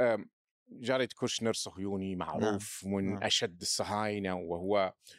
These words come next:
Speaker 1: آه، آم، م-، يعني حتى أنه فرض على زوجته إيفانكا بنت ترامب أنها تكون في اليهودية يعني، أو تدخل اليهودية، دخلت معاه اليهودية. ال-، هؤلاء الصهاينة هذا مشروعهم معروف.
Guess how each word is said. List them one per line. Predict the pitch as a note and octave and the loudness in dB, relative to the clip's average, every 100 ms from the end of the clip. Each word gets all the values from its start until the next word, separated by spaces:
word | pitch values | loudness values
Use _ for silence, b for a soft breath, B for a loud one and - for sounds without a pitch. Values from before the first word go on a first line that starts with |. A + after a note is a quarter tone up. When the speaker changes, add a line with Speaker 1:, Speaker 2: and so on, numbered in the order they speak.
| B - | B -2
Speaker 1:
آه، | G2 F#2+ F#2 G2+ F#2 | 2 2 2 2 2
آم، | F2+ G2 - | 0 -4 -4
م-، | G#2 G2+ F#2+ G2+ G2+ F#2+ | -4 -4 -6 -8 -6 -6
يعني | G2 F2+ E2 E2+ | -4 -4 -4 -6
حتى | - - | -6 -2
أنه | G2+ | -2
فرض | F#2+ B2 F#2+ | 0 0 2
على | E2+ F#2 | 0 0
زوجته | F#2+ A#2+ - F2+ | 2 0 0 -4
إيفانكا | E2 G#2 A2+ - | -2 0 -2 -6
بنت | E2 F2 - | -4 -4 -6
ترامب | - A#2 A#2 A2 | -6 -4 -2 0
أنها | G#2+ G2+ | 0 0
تكون | G2+ - C#3 | -2 -2 -2
في | A#2+ | 0
اليهودية | A2 A2+ B2+ E3 A2 | -2 0 2 4 4
يعني، | D#2+ D2+ F2+ | 2 -4 -4
أو | |
تدخل | G2 G#2+ - | -2 -2 0
اليهودية، | G2+ G2 B2 C#3 G2+ - _ _ - | 0 0 2 2 0 -2 _ _ -6
دخلت | G2+ - | -4 -2
معاه | A2 B2 | 0 0
اليهودية. | G#2+ G2 F2+ F2 - B B B B - | -2 -4 -4 -8 -12 B B B B 2
ال-، | B2 B2 A#2+ | 2 2 0
هؤلاء | F3+ F#3+ F#3+ F#3 | 2 4 4 2
الصهاينة | - D3 C#3+ E3 B2 F#2+ | 0 -2 -4 -2 0 0
هذا | G#2+ D#3+ D#3 | 0 2 2
مشروعهم | C3 - B2 - G2 | 2 2 0 2 0
معروف. | E2+ C#2+ D#3+ - - | 0 -2 -6 -8 -18